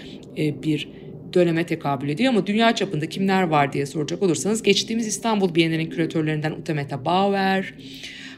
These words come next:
Whitechapel Gallery'nin eski direktörü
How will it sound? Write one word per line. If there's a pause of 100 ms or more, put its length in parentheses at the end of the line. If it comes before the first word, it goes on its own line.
(120)
Whitechapel
Gallery'nin (580)
eski
direktörü